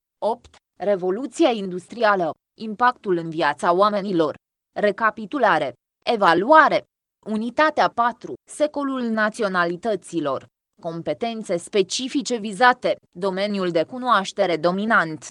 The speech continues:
Trei. Relațiile sociale și statul. Unu. Statele moderne.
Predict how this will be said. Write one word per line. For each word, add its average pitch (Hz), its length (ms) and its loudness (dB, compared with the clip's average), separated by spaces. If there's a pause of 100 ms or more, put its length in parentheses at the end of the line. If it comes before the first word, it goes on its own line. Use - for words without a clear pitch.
Trei. 185 400 -10 (340)
Relațiile 175 680 2
sociale 185 580 2
și 220 200 -6
statul. 170 600 -4 (460)
Unu. 180 200 -8 (220)
Statele 196 600 0
moderne. 175 720 2